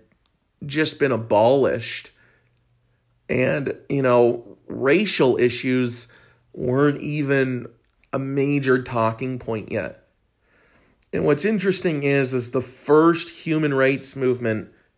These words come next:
didn't have anything to do with women, didn't have anything to do with race. It had everything to do with crazy.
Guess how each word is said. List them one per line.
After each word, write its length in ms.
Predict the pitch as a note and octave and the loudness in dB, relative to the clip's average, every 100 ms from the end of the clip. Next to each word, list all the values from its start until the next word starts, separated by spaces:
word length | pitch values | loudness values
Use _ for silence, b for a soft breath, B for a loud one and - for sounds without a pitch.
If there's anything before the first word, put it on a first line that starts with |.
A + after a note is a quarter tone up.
| _ B B B | _ B B B
didn't 240 | C#3+ D3 E3 | 2 2 2
have 260 | E3 D#3 | 0 2
anything 400 | D#3+ D#3 D3+ D3+ | 0 -2 -6 -8
to 80 | C#3 | -8
do 400 | C3 C3 C3+ C3+ | -6 0 2 2
with 260 | B2+ B2+ B2+ | 0 -2 -2
women, 340 | A#2 A2+ A#2 | -2 0 -2
didn't 300 | A#2+ C#3 D3+ | -2 -2 -2
have 300 | D3+ D3 C3 | -2 0 2
anything 480 | C3+ C3+ C3 C#3 C3+ | 0 -4 -6 -8 -6
to 100 | C3 | -10
do 400 | B2+ C3 C3+ C3 | -6 -2 2 0
with 380 | B2 A#2+ A#2 B B B | 2 0 -2 B B B
race. 680 | B2+ B2+ A#2 G#2+ F2+ - - b b b _ _ - | 0 2 2 -2 -8 -14 -18 b b b _ _ -10
It 100 | C#3 | -4
had 180 | A3+ - | -2 -2
everything 600 | - D3 E3+ F#3 F3+ D#3+ | 4 4 4 2 2 -4
to 60 | C3 | -4
do 340 | B2+ C3 B2+ | 0 4 4
with 500 | B2 A2 F2+ - - | 4 0 -2 -8 -20
crazy. 560 | - G3 G3 B2+ - | -8 -4 -4 -6 -12